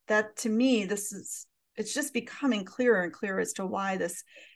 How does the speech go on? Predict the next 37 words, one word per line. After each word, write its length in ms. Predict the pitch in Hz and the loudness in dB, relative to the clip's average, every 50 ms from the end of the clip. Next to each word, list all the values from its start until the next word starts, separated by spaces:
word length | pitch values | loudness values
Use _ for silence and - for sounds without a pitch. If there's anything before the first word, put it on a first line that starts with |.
| _ - | _ -8
imposter 460 | - 202 185 - 196 95 - - - | -8 -8 -4 -2 -2 -2 -2 -2 -8
syndrome 380 | - - 202 - 185 190 180 185 | -8 -6 -6 -6 -4 -4 -4 -4
just 260 | 185 190 - - _ | -4 -6 -8 -8 _
creeps 340 | - - 214 196 196 - - | -6 -4 -4 -4 -4 -4 -4
in 160 | 208 190 190 | -4 -4 -4
so 380 | 190 - - - 214 202 202 196 | -4 -6 -6 -4 -4 -4 -2 -2
much 320 | 202 196 196 185 190 - | -2 0 -2 -2 -4 -6
for 140 | - - 190 | -10 -10 -8
so 260 | 190 - - 196 185 | -6 -4 -4 -2 -2
many 240 | 185 180 180 175 180 | -2 -2 -2 -2 -2
of 100 | 175 180 | -2 -2
us. 400 | - 92 - 202 - - - - _ - - - - - | -2 -6 -6 -8 -10 -14 -16 -16 _ -20 -20 -16 -2 4
Whether 300 | 226 254 247 254 247 233 | 6 8 10 12 10 10
if 100 | 226 233 | 10 8
it 140 | 226 165 - | 4 2 2
was 100 | 190 190 | 0 -2
our 140 | 165 170 | -4 -4
parents, 480 | - - 233 277 254 247 240 233 220 - | -4 -2 0 2 4 4 4 4 2 -2
it 80 | - - | -6 -4
was 180 | - 180 180 | -4 -6 -4
a 40 | 175 | -4
sibling, 480 | 170 - - 247 226 226 233 220 208 196 | -4 2 4 4 4 4 0 -2 -2 -4
it 80 | 180 | -6
was 120 | - 175 165 | -8 -8 -10
a 60 | 165 - _ - | -10 -12 _ 0
friend, 340 | 240 226 220 214 214 214 202 | 2 4 4 4 4 4 2
it 80 | - | 0
was 160 | - 190 190 180 | -2 -2 0 2
a, 240 | 180 185 185 180 - - - - - - _ _ _ _ _ _ _ _ - | 2 4 2 2 -2 -8 -20 -20 -20 -20 _ _ _ _ _ _ _ _ 0
a 80 | 208 | 0
love 640 | 208 202 202 202 208 214 220 220 226 220 220 226 226 226 | 2 2 4 6 8 10 10 10 10 8 6 2 0 0
interest, 640 | - - 233 226 214 - - 226 220 220 220 - | 0 2 2 2 2 4 4 4 4 4 2 -2
whether 280 | - 202 190 190 190 180 | -4 -4 -2 -2 -2 -2
it 60 | - | -2
was 140 | - 196 185 | -2 -2 -4
a 60 | 175 | -4
teacher, 880 | 175 - - - - 262 247 247 - - 233 226 220 220 214 208 - - | -4 -4 -8 -4 0 0 0 2 4 4 6 6 6 6 4 2 -2 -6